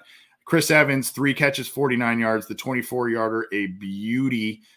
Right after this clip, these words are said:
Um, almost looked like he was maybe going to be overthrown by Burrow, but that touchdown was the first points the Bengals have scored on their opening drives this year. The first points. And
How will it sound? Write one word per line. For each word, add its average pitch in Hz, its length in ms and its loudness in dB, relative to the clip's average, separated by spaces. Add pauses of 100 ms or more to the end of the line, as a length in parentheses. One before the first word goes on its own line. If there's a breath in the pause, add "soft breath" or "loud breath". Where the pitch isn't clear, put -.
Um, 101 280 -6
almost 147 380 0
looked 139 160 -4
like 117 160 0
he 120 120 -4
was 113 180 -4
maybe 113 200 -2
going 110 220 -6
to 101 60 -6
be 101 120 -2
overthrown 107 680 -4
by 107 160 -2
Burrow, 101 580 -4
but 101 220 -6 (300)
that 131 360 4
touchdown 131 560 -2
was 117 160 -4
the 123 80 -4
first 196 440 6
points 190 340 0
the 147 100 -2
Bengals 151 360 2
have 135 120 -2
scored 139 320 2
on 123 120 2
their 120 180 2
opening 120 300 -2
drives 107 340 2
this 95 200 -8
year. 78 280 -10
The 160 100 0
first 226 340 8
points. 185 440 0 (460 soft breath)
And 143 420 0